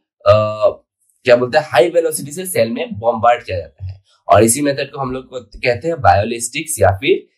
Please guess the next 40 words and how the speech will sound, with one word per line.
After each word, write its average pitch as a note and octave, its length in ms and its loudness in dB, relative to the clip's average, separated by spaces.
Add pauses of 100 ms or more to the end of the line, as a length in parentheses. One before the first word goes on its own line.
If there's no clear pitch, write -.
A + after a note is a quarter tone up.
(180)
जीन A2 220 2 (380)
Ghani। F#2+ 320 2 (580)
तो G#2+ 60 0
यहाँ F#2+ 100 4
पे A2+ 60 0
answer A2 320 -2
क्या D3 140 -2
हो B2+ 60 2
जाएगा? F#2+ 260 -6
Silver G#2+ 360 -4
platinum A#2 480 -6
नहीं, G#2 220 -8
silicon G#2+ 420 -8
platinum A2 420 -10
नहीं, B2 180 -8
platinum G#2+ 440 -6
zinc A2 260 -12
ये G2+ 100 -6
भी A2 80 -6
नहीं, D3 220 -6
gold A2 260 -4
and - 120 2 (380)
tungsten, F#2+ 640 -2
यहाँ F#2+ 120 -2
पे F#2+ 240 -4
एन, F#2 160 -6
यहाँ F#2+ 200 -10 (140)
पे - 60 -10 (400)
है E2 160 -4
tungsten, - 680 -6 (160)
ठीक B2+ 100 -12
है। A3 200 -4 (480)
So - 120 0
option G#2+ 320 0
number G#2+ 360 0 (380)
D G2 160 4
is B2+ 260 2 (100)
the F#2+ 120 2
correct - 440 -4 (300)
answer। F#2+ 320 2